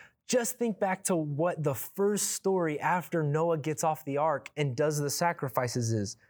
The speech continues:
right? The children come in and they, now in Noah's story, there are tons of stances, but they sin nonetheless.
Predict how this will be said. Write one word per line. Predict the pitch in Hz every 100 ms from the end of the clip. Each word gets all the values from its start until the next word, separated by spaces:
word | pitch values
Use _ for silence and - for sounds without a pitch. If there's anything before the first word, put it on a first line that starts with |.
| _ _
right? | 147 196 208 - - - - -
The | 175
children | 170 - 262 294 185 185 214 220 _ _ _ _
come | - 247 247
in | 165 160 202 196 _ _ _ _ _ _ _ _ _ _
and | 180 214 190 - - _ -
they, | 147 185 190 - _ - - _ _ _ _
now | 131 160 160
in | 147
Noah's | 156 190 180
story, | - 185 196
there | 160
are |
tons | 147 180 165
of | 151
stances, | 185 185 165
but | 135 180 -
they | 185
sin | - - 226 294 180 110
nonetheless. | 170 214 196 175 220 170 - -